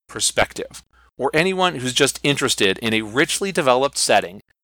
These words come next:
that has been exploring for decades the wider array of concepts like horror and mysteries and social investigation that Dungeons and Dragons has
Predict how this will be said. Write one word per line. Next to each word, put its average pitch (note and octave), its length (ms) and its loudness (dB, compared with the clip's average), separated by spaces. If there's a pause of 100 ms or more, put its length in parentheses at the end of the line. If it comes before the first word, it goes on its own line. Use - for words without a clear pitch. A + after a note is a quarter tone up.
(120)
that A#2+ 160 4
has C3 180 -2
been C#3 300 -2
exploring D3+ 560 0
for - 160 -8
decades G#2+ 800 0
the A#2 120 -10
wider B2 520 0
array A#2+ 520 0
of - 240 -10
concepts - 720 -2 (140)
like F#2+ 200 -4
horror B2 580 0 (260)
and F#2+ 220 -8
mysteries G2+ 580 -2
and G2+ 180 -6
social C#3 460 2
investigation F#2 720 0 (400)
that A2+ 180 4
Dungeons D3+ 380 -2
and D3+ 160 0
Dragons G#2 460 2
has G#2 200 0